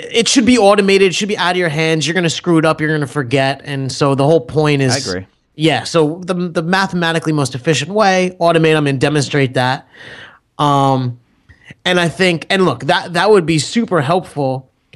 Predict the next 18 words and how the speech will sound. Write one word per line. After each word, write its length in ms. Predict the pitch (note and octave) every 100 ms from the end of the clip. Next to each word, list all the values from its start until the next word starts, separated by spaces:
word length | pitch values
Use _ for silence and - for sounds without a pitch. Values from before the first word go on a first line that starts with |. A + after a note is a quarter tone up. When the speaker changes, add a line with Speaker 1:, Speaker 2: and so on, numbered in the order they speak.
| _ _ _ _
Speaker 1:
maybe 460 | F#3 F3+ G3+ G#3+ G3+
mostly 540 | E3 D#3+ F#3 - G#3+
to 120 | F#3
people 460 | - F#3+ F#3+ F#3 F3
who 140 | D#3+ D3+
have 500 | D3 D3 C#3 A#2+ -
many 500 | D3+ D#3 E3 E3 E3+
loans 460 | C#3 C#3 C#3 D3+ C3+
with 160 | C#3+
already 280 | C#3 D3 D3
low 220 | C3+ C#3+
rates. 380 | B2+ C3 C#3 C#3
It 60 | B2
could 120 | C#3
be 80 | B2+
student 480 | - C#3+ C3+ C3+
loans 600 | C3 C3 C3 B2+ C3 B2+ G2
Speaker 2:
Mm-hmm. 240 | G#2